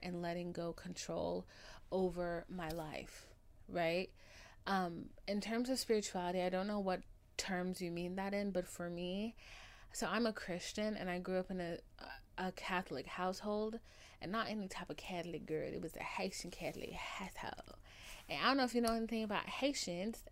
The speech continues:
and or Catholics, which are two of the most insane groups in the world, I will fucking say. It doesn't matter if you're a white Catholic or if you're a Christ-, or if a Christian Catholic, or if you're a Haitian Catholic, it's just, like, insanity on both sides.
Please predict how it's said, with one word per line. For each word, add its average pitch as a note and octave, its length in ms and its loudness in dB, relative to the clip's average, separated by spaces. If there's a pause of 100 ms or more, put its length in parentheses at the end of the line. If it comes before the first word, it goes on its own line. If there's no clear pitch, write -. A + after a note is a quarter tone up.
(120)
and G#3+ 180 4
or G3 200 6
Catholics, E3+ 840 4 (300)
which - 180 -2
are F#3+ 100 0
two - 360 4
of G#3 140 8
the G#3 100 6
most G3 380 4
insane G3 600 4 (640)
groups G#3 540 4
in G#3 160 4
the F#3+ 80 6
world, F3 480 4
I F3 140 0
will F3 360 4
fucking E3+ 460 -2
say. F3+ 400 6
It F3+ 60 0
doesn't F#3 240 2
matter F3+ 240 2
if F3 160 -2
you're E3+ 100 2
a E3 60 4
white F3+ 320 2
Catholic F3 640 0
or D3+ 160 4
if - 180 -8
you're E3 160 4
a D#3+ 100 4 (420)
Christ-, - 560 0
or F#3+ 180 4
if F#3 240 2
a D#3 100 -2
Christian E3+ 340 -6
Catholic, E3 280 -4 (300)
or E3+ 80 8
if G3 160 4
you're G3+ 120 6
a F3 60 6
Haitian F#3 480 2
Catholic, F#3 720 2
it's F#3+ 260 2
just, G3+ 240 0
like, C4+ 160 4
insanity F#3 640 0
on E3 160 -2
both E3+ 260 -2
sides. D3+ 460 -2